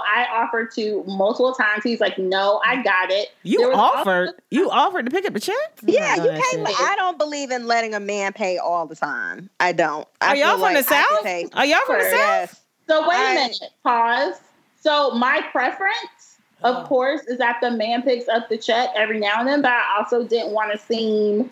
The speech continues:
Speaker 1: you know.
Speaker 3: Like a freeloader.
Speaker 2: It's not a
Speaker 1: Exactly.
Speaker 2: freeloader. Like, I don't see that as a freeloader.
Speaker 1: But I at least offered. So, but also what really did it for me too was there was one day where I was driving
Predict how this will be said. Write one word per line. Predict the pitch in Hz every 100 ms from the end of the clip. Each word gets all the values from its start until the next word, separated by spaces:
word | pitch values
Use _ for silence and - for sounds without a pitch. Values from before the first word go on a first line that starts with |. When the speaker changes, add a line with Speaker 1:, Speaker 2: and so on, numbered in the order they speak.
| -
Speaker 1:
you | 311 381
know. | 202 185 180 233 -
Speaker 3:
Like | 254 269 381
a |
freeloader. | - 403 466 269 202 175 143 160 - -
Speaker 2:
It's | 247 233
not | 349 480
a |
Speaker 1:
Exactly. | 403 185 302 508 381
Speaker 2:
freeloader. | 226 208 170 160 147
Like, | 240 262 240 - - _ -
I | 269
don't | 427
see | 277 156
that | 123
as | -
a |
freeloader. | - 82 80 - - - 156 _ -
Speaker 1:
But | 285
I | 302 302
at | 302
least | 339 277
offered. | 254 277 214
So, | 330 277
but | 285 226
also | 285 - 330 285
what | 269 214
really | 220 262 285
did | 240 254
it | 247 247
for | 240
me | 240 233
too | - 254 254
was | 254 240 240 240
there | 226 233
was | 226 220
one | 202 208 254
day | 240 214 196 196 202 - _ _ -
where | 214 208
I | - 190 220
was | 269 240
driving | 247 233 240 196 180 180 175 208